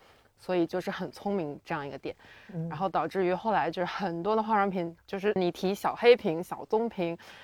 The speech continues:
Speaker 1: 呃，石-，石榴精华，就是你不需要提它是什么品牌，<laughs> 你只要说这个，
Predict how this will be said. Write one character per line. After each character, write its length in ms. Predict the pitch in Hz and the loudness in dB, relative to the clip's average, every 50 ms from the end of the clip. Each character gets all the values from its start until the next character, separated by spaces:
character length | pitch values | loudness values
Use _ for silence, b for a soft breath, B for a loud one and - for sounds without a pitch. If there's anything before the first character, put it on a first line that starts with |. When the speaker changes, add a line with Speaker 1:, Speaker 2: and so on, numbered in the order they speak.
| B B - | B B -4
Speaker 1:
呃， 220 | 175 165 165 - | -2 0 0 0
石-， 440 | - - - - 180 175 214 233 180 | -2 -4 -2 2 4 4 4 4 2
石 320 | 180 - - - 175 180 | -4 -6 -6 -2 2 4
榴 300 | 202 220 233 226 196 180 | 6 6 8 8 6 4
精 320 | 175 - - 220 220 226 240 | 2 0 0 0 2 2 2
华， 340 | 233 208 156 143 143 160 175 | 4 4 6 6 4 4 4
就 120 | - 233 | 6 6
是 80 | 240 247 | 8 8
你 160 | 226 196 175 | 8 6 4
不 200 | 147 - 233 233 | 2 0 -2 -2
需 160 | 302 302 285 | 2 8 10
要 120 | 262 254 220 | 10 10 10
提 140 | - - | 8 4
它 180 | 190 208 208 208 | 2 4 6 6
是 40 | 214 | 6
什 60 | 208 | 4
么 120 | 196 208 | 0 -2
品 180 | 208 - 190 160 - | 0 -2 -4 -4 -4
牌， 240 | - - 135 131 147 | -6 -6 -6 -4 -2
<laughs> 20 | |
你 140 | 175 190 190 | -2 0 6
只 40 | 196 | 8
要 180 | 180 185 185 | 8 8 8
说 200 | 190 - 233 233 | 8 6 4 4
这 100 | 226 233 202 | 4 4 2
个， 280 | 190 170 147 110 - | 2 2 2 0 -2